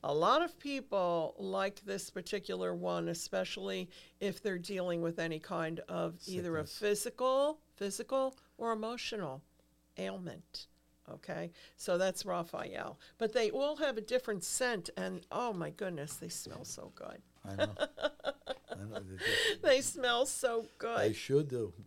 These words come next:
Speaker 2: They should do.
Speaker 1: You know, we have a couple of other new things, um, that I, I sent,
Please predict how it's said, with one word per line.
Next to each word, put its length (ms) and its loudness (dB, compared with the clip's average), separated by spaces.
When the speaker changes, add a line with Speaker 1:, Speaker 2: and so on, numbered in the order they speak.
Speaker 2:
They 200 -10
should 300 -8
do. 120 -8
Speaker 1:
You 140 2
know, 160 8
we 200 6
have 200 4
a 60 2
couple 340 0
of 140 0
other 240 0
new 240 -2
things, 600 -4
um, 720 0
that 380 4
I, 340 2
I 160 2
sent, 400 -2